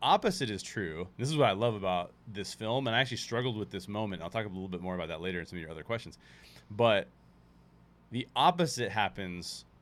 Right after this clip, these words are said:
when Lee takes the same, t-, takes a similar role. He goes, "I can actually save people and become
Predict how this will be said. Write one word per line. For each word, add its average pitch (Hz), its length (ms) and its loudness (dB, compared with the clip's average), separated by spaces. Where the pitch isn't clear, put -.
when 107 720 -2
Lee 113 440 -2
takes 101 300 -6
the 92 100 -14
same, 90 520 -8
t-, 127 120 -6
takes 113 180 -4
a 95 80 -4
similar 110 580 -4
role. 95 260 0
He 120 120 0
goes, 123 280 4
"I 156 120 8
can 208 120 4
actually 131 240 2
save 202 460 -2
people 98 380 -2
and 110 80 -4
become 123 260 0